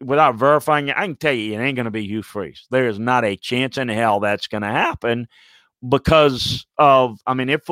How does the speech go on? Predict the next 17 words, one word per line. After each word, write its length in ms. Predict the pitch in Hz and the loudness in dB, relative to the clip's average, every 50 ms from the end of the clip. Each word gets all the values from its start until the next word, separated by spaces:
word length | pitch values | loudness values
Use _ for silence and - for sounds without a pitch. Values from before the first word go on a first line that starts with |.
| 165 - | -6 -4
if 160 | - 151 - | -6 -6 -4
it 160 | 165 170 - | -4 -6 -2
was, 240 | 160 165 165 151 127 | 0 2 2 2 0
"We're 200 | 123 127 156 165 | -4 -4 -4 -2
gonna 180 | 147 151 147 135 | 0 0 -2 -2
buy 480 | 110 101 98 - 151 180 185 175 165 | -4 -4 2 4 6 6 6 6 6
out 340 | 160 170 175 175 160 - 139 | 6 6 6 6 4 2 -4
Jeremy 480 | 117 107 127 139 139 135 135 135 135 131 | -10 -4 -2 0 0 0 0 -2 -6 -8
Pruitt," 460 | 123 _ 135 135 131 131 131 139 - _ _ _ _ _ _ _ | -10 _ -6 -4 -4 -2 -4 -4 -6 _ _ _ _ _ _ _
and 80 | - 123 | -10 -8
it 120 | 131 123 | -6 -2
was 240 | 123 139 151 156 147 | 0 0 0 0 0
an 80 | 151 147 | -2 -4
N 160 | 151 151 135 | -4 -4 -4
C 160 | - 147 151 | -6 -4 -2
double 340 | 143 147 147 143 139 139 139 | 0 2 2 2 2 0 0
A, 340 | 139 139 139 139 135 123 | 2 2 2 0 -2 -6